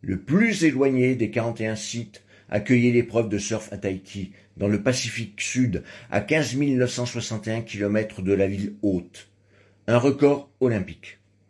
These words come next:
Paris accueille les Jeux d'été pour la troisième fois. La deuxième édition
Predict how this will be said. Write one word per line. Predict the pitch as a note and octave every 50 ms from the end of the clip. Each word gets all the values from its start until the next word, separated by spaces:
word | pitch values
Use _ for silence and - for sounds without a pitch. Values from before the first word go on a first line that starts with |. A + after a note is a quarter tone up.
| _ _ _ _ _ _ _ - _ _ -
Paris | B2+ C3 C3 D#3 E3 D#3
accueille | C3+ B2 B2+ C#3+ C#3 C#3+ D3+ C3+
les | A#2 A2
Jeux | G#2 B2 B2+
d'été | A#2 A#2 - - C3 C#3+
pour | - - G#2
la | G2+ G2
troisième | G2+ - A#2 B2 A2 G#2+ G#2 G2+
fois. | - - E2 D#2 E2 - _ _ _ _ _ _ _ _ _ _ _ _ _ _ _ -
La | F#2+ G2+
deuxième | G2+ B2+ D3+ C#3 E3 E3+ D#3
édition | D3+ C3 C3 C3 B2+ - - D#3 E3+ F#3+ G3